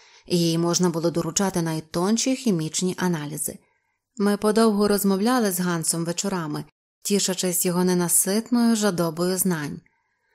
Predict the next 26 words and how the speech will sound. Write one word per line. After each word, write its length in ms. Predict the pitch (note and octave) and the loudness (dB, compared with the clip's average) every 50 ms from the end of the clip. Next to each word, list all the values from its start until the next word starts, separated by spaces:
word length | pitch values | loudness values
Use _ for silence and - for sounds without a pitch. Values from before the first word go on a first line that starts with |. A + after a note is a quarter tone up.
| _ _ _ | _ _ _
На 140 | G3+ G3 F#3+ | 0 2 4
превеликий 480 | G3 G3+ F#3 G3 G3 F#3+ F#3+ G3 G3 | 4 4 4 4 4 2 2 0 0
жаль, 280 | F#3 F#3+ A3 A#3 B3 B3+ | 2 2 4 4 6 6
ми 120 | B3+ C4+ | 6 6
позбулися 580 | C4+ C4+ A#3+ G3+ F#3+ G#3 A3 G3+ G3 F#3 - F#3 | 6 6 2 2 4 4 4 4 4 2 2 2
Ганса, 440 | F#3 G#3 A3+ A#3+ A#3 A3+ - A3 G3 | 2 2 2 4 2 2 2 0 0
бо 160 | F3 F#3+ G3 | 0 0 2
він 220 | F#3 G#3+ G#3 G3+ - | 2 2 2 2 0
осліп 600 | - E3+ D#3+ - - F3+ F#3 A3+ C4+ - - _ - _ _ - - - - _ - | 0 0 0 0 0 0 0 0 0 -2 -6 _ -20 _ _ -20 -20 -20 -20 _ 0
після 260 | A3+ G#3+ G#3 G#3 G3 | 0 2 2 2 0
моїх 320 | G3 G3 G3 G3 F#3+ - - | 2 2 2 2 0 -2 -4
експериментів 840 | - F#3 - - - E3+ E3+ E3 E3+ F#3 G#3+ A#3+ B3 A#3+ - A#3 A3+ - | -6 -6 -6 -4 -4 -2 -2 0 0 2 2 2 2 2 0 -2 -2 -2
із 120 | A3 G3+ | -4 -4
трепанацією 1000 | - - - F#3 F3 - D#3+ D#3 D#3 E3+ G3 A3+ A3+ - - G#3 G3 F#3 F3+ F3 | -2 -2 -2 -2 -2 -2 -4 -4 -2 0 -2 -2 -2 -2 -2 -2 -2 -2 -4 -4
черепа. 540 | F3 - - C#3 C3+ - C#3 - - - - - _ _ _ _ _ _ _ _ _ _ _ | -4 -4 -4 -4 -6 -8 -10 -10 -12 -16 -18 -18 _ _ _ _ _ _ _ _ _ _ _
Його 220 | - G#3 G#3+ A#3 A#3 | 0 2 4 6 6
м'ясо 380 | A#3 A#3+ A#3 A3+ A3 - G#3+ | 6 6 6 4 2 2 0
було 220 | F3+ F#3 F3+ F3+ F3 | 0 0 0 -2 -2
темне, 600 | F3 - G#3+ G#3+ G#3 G#3 G3+ G3 F#3+ F#3 F3 D#3+ | 0 0 2 2 2 2 2 0 0 0 0 -2
губчасте, 800 | D3+ D#3 E3 G3 G3 F#3 - - F3+ E3+ - - - F3+ E3 E3 - - - - - _ _ _ _ | -2 0 0 0 0 0 -2 -4 -2 -2 -2 -2 -2 -4 -4 -6 -8 -14 -20 -20 -20 _ _ _ _
але 240 | - A#3+ B3 B3 A#3+ | 0 2 4 6 6
не 100 | A3+ A3+ | 6 6
викликало 520 | A3 B3+ B3 A#3+ A3 G#3+ - G#3 F#3+ F#3+ | 6 4 2 2 0 -2 0 0 0 2
ніяких 560 | F#3+ F#3 F#3 F#3 G#3 A#3+ B3+ - A#3+ A3+ - | 2 2 2 0 0 -2 -2 -4 -6 -8 -6
прикрих 440 | - F#3 F3+ F3 - F#3 F3+ F3+ - | -4 -4 -2 -2 -2 -4 -4 -4 -4
наслідків. 680 | F#3 D#3+ C#3 C3+ - - - - - - - - - | -4 -4 -4 -6 -8 -10 -12 -14 -12 -12 -12 -12 -12